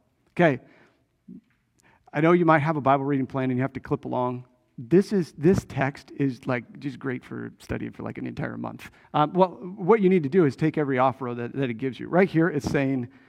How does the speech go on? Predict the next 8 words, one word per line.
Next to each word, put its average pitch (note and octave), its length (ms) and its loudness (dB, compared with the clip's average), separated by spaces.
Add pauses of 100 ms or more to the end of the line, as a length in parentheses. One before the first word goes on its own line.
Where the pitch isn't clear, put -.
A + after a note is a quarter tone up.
(160)
something C#3 300 2
weird. A#2+ 240 -2
"Don't F3+ 160 2
be G#3 100 2
an G3+ 60 4
idolater," C3+ 600 2 (260)
because G3+ 220 6
people, E3 460 2